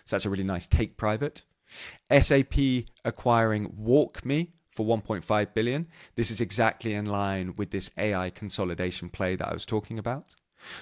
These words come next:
ConocoPhillips acquiring Marathon Oil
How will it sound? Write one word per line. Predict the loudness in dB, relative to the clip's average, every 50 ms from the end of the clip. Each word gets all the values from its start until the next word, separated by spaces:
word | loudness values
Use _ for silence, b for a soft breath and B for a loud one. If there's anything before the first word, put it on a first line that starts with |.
| B 4
ConocoPhillips | 6 6 8 8 6 6 6 6 4 4 2 2 2 0 -2 -6 -8
acquiring | -8 -10 0 4 4 4 4 4 2 0 0
Marathon | 2 2 2 2 0 -2 -4 -6 -4 -2
Oil | 0 2 2 2 0 -4